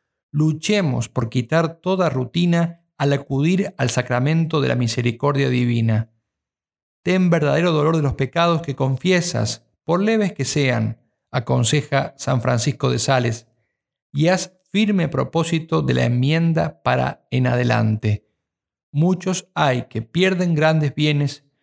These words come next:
y mucho aprovechamiento espiritual, porque confesándose de los pecados veniales, como por costumbre y cumplimiento,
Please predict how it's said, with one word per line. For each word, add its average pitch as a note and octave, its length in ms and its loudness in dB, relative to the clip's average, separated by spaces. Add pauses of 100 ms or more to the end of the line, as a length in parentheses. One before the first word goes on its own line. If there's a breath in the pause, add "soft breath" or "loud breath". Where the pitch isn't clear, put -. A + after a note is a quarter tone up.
(200)
y B2 100 0
mucho E3 380 2
aprovechamiento C3+ 760 0
espiritual, C#3+ 760 0 (440)
porque C#3 320 -2
confesándose D#3+ 960 0
de D3+ 100 2
los B2 120 0
pecados C3 480 0
veniales, D3+ 800 0 (180)
como A2+ 280 0
por A#2 160 -2
costumbre C#3 680 0
y D3+ 100 -4
cumplimiento, C#3+ 1080 -2